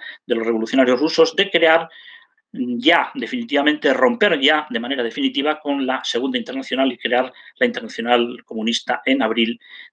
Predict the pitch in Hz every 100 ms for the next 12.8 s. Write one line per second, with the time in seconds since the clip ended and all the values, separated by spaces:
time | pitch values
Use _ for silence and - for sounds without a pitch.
0 | - 110 120 - 110 113 113 107 - 113
1 | 107 113 107 - 113 104 101 120 110 117
2 | 107 104 117 113 113 113 107 104 - -
3 | - - - 160 160 233 240 240 190 190
4 | 214 214 220 214 208 208 196 185 175 190
5 | 208 220 220 _ - - - 196 202 -
6 | 170 202 190 160 139 185 180 165 165 170
7 | 202 208 - - - - - 147 160 208
8 | 226 220 214 - 135 151 175 190 180 202
9 | 196 - 147 147 143 226 196 135 120 -
10 | _ _ 175 208 139 143 160 190 151 131
11 | 139 165 165 165 180 175 151 202 202 185
12 | 190 180 143 135 165 185 190